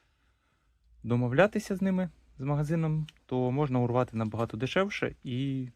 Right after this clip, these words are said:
за ці кошти, я думаю, що кращого, кращого варіанта ви не знайдете. Тому рекомендую, я буду користуватися. Думаю, зніму десь через півроку, рік,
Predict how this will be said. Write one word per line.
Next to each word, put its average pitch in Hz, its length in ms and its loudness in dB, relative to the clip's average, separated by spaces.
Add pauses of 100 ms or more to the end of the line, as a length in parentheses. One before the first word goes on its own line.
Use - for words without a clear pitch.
(260)
за 117 200 -2
ці 131 160 -4
кошти, 135 480 0 (380)
я 117 160 0
думаю, 120 320 2
що - 200 -8
кращого, 113 680 2 (640)
кращого 120 360 -2
варіанта 123 360 0
ви 107 80 -2
не 110 120 0
знайдете. 104 380 -4
Тому 117 320 -4 (460)
рекомендую, 127 760 2 (260)
я 120 160 -2
буду 117 220 -2
користуватися. 123 800 -2 (760)
Думаю, 123 580 0
зніму 127 300 2
десь 107 220 -2
через 110 260 -2
півроку, 123 540 2
рік, 151 280 -2